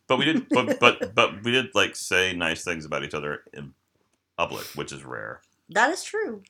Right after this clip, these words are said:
Speaker 2: That is true.
Speaker 1: And,
Speaker 2: I,
Speaker 1: and
Speaker 2: I got
Speaker 1: people, like,
Speaker 2: all
Speaker 1: like, liked it. We entertained people.
Speaker 2: Yeah.
Speaker 1: I wrote, I wrote, I wrote, you know, those of you who listen to the podcast know I wrote s-, a nice little thing about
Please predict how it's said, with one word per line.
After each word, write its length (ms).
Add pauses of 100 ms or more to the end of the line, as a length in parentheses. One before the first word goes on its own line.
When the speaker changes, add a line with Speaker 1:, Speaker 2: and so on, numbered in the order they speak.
(120)
Speaker 2:
That 140
is 120
true. 420
Speaker 1:
And, 100
Speaker 2:
I, 100
Speaker 1:
and 80
Speaker 2:
I 160
got 200
Speaker 1:
people, 160
like, 220
Speaker 2:
all 80
Speaker 1:
like, 260
liked 320
it. 140
We 100
entertained 460
people. 400
Speaker 2:
Yeah. 280
Speaker 1:
I 120
wrote, 200
I 80
wrote, 320
I 100
wrote, 340
you 60
know, 200 (100)
those 160
of 100
you 80
who 100
listen 240
to 80
the 100
podcast 580
know 120
I 100
wrote 240
s-, 140 (160)
a 40
nice 280
little 240 (400)
thing 260
about 300